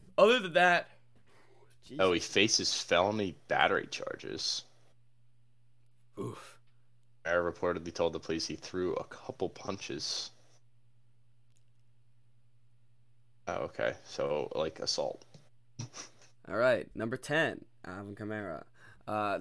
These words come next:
Speaker 1: <laughs> anyways, well,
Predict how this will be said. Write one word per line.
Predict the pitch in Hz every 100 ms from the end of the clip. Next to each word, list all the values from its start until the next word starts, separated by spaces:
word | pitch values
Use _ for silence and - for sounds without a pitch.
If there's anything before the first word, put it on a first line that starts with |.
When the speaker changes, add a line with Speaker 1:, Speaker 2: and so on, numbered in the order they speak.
| 160
Speaker 1:
<laughs> | 190 170 - - 165 - - - 180 202 202 156 -
anyways, | 175 170 147 123 -
well, | 143 160 147 -